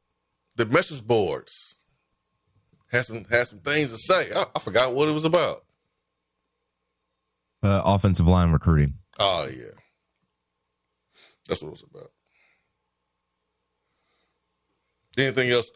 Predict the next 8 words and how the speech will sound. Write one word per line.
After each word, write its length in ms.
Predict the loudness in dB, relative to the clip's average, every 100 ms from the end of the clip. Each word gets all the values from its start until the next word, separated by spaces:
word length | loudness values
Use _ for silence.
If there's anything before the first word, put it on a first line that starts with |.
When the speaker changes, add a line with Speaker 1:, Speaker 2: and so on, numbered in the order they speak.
| -16
Speaker 1:
stands 380 | -4 -2 0 0
out? 260 | -2 -4 _ _ _ _ -6
Um, 500 | -2 -2 -4 -8 -16 _ _ _ _ _ _ _ _ _
last 200 | -4 -2
couple, 260 | -4 -10 -10 _ _
couple 240 | -4 -2 2
days 420 | 2 2 -2 -8 _
around 440 | -4 -2 0 -2